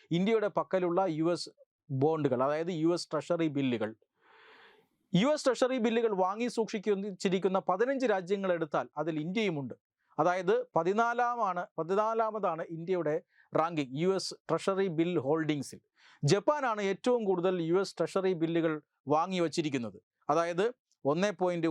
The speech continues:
ഒന്ന് മൂന്ന് ട്രില്യൺ ഡോളർ ജപ്പാന്റെ കൈവശമുണ്ട്. കാരണം നമുക്ക് എപ്പോഴാണ് ഡോളറിന്റെ ആവശ്യം വരിക എന്നറിയില്ല.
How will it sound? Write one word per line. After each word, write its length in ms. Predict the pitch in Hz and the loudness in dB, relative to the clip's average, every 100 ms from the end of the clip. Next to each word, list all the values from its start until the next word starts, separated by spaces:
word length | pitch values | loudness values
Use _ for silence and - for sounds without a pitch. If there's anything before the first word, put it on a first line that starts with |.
| 160 | -2
ഒന്ന് 220 | 170 208 196 - _ | -2 -2 -4 -8 _
മൂന്ന് 340 | 139 175 202 180 - | -4 -2 0 -2 -2
ട്രില്യൺ 300 | 160 185 175 147 | 0 2 2 2
ഡോളർ 240 | 156 156 117 _ _ - | 2 0 -4 _ _ -4
ജപ്പാന്റെ 420 | 135 - 175 165 | -2 0 0 2
കൈവശമുണ്ട്. 580 | 143 139 139 135 117 98 - _ | 0 -2 -4 -6 -6 -8 -14 _
കാരണം 240 | 143 170 180 | 0 0 0
നമുക്ക് 240 | 180 185 | 0 0
എപ്പോഴാണ് 580 | 190 - 247 202 147 165 - _ - | -2 0 0 0 -4 -6 -12 _ -2
ഡോളറിന്റെ 420 | 156 185 208 185 | 0 2 0 2
ആവശ്യം 320 | 165 170 170 160 | 0 0 -4 -2
വരിക 220 | 156 165 | 0 0
എന്നറിയില്ല. 460 | 156 139 135 110 | 0 -2 -2 -4